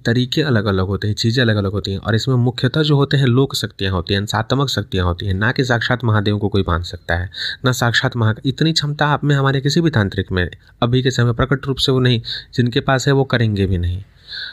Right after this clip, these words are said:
महा-, भगवान शंकराचार्य जो साक्षात शंकर हैं, उन्होंने बहुत सारी जगहों पे किलन किया है, वैसे उग्र शक्तियों को किलित किया है ताकि दुष्प्रभाव ना हो। अभी के कली काल में मनुष्य जो है उसका न-, दुष्प्रयोग किया करते थे, तो उसके हेतु उन्होंने किलन किया है।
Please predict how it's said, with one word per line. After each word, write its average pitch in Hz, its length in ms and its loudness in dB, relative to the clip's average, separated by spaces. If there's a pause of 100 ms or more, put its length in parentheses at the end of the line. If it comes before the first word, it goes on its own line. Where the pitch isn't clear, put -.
(360)
महा-, 110 440 0
भगवान 107 380 0
शंकराचार्य 127 680 2
जो 123 40 2
साक्षात 117 460 0
शंकर 123 380 0
हैं, 139 60 0
उन्होंने 127 420 2
बहुत 151 200 2
सारी 147 160 4
जगहों 139 260 2
पे 135 120 0 (420)
किलन 127 260 4
किया 113 260 2
है, 98 100 4
वैसे 107 220 2
उग्र 123 160 4
शक्तियों 127 360 -2
को 127 80 0
किलित 120 320 2
किया 95 240 -2
है 90 180 -6 (360)
ताकि 143 380 -2 (300)
दुष्प्रभाव 120 580 0
ना 101 140 0
हो। 90 180 -2
अभी 101 260 0
के 120 100 -6
कली 113 260 2
काल 117 260 2
में 127 100 2
मनुष्य 120 420 2
जो 123 140 2
है 120 120 4
उसका 123 340 0 (360)
न-, 110 220 4
दुष्प्रयोग 123 640 0
किया 113 160 0
करते 101 280 -2
थे, 143 160 0
तो - 80 0
उसके - 340 0
हेतु 156 240 2
उन्होंने 113 220 4
किलन 92 220 0
किया 95 240 -8
है। 95 160 -6